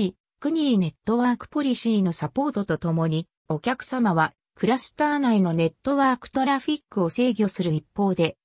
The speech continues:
セキュリティグループを使用して、クラスター外のAmazon アールディーエスなどのAmazonウェブサービスリソースへのアクセスを制御できるようになりました。アイピーブイ六ポッドへのセキュリティグループの割り当ては、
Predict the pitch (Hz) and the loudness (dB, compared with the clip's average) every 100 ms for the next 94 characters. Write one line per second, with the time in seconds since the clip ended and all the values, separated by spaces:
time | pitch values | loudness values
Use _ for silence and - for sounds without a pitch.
0 | _ - 208 208 285 311 - 285 269 294 | _ -4 -2 0 -2 0 -2 -2 -2 -2
1 | 269 214 180 - 160 190 202 - 180 175 | -2 0 -2 0 0 0 0 -2 -2 -2
2 | - _ _ - 247 254 - 285 277 233 | -6 _ _ -2 0 -2 -2 0 2 2
3 | 208 170 147 220 262 208 196 165 180 254 | 2 2 2 2 2 2 2 4 2 2
4 | 254 254 262 247 214 202 175 156 151 - | 0 0 0 0 2 2 2 -2 -2 -6
5 | _ - 170 247 320 294 285 285 269 285 | _ -2 0 2 0 -2 0 0 0 0
6 | 302 294 269 285 269 277 277 269 - 240 | 0 0 -2 -2 -2 -2 0 -2 2 2
7 | 202 175 202 - 247 - 185 170 262 294 | 4 2 0 0 -2 0 0 0 0 0
8 | 220 180 165 - 247 220 185 160 156 - | 0 0 0 0 0 2 4 2 0 -6
9 | _ - 151 185 220 - - 143 - _ | _ -6 -2 0 0 -2 -8 -10 -10 _
10 | _ _ - 214 277 269 311 311 302 233 | _ _ 0 2 2 0 -2 2 2 2
11 | 185 220 247 302 - 196 175 160 - 160 | 0 -2 -4 -4 0 0 2 0 -2 -2
12 | 285 311 - 285 269 262 254 220 185 156 | -2 -2 -2 -2 0 0 0 0 2 2
13 | 160 202 214 180 160 143 | 0 0 0 0 2 0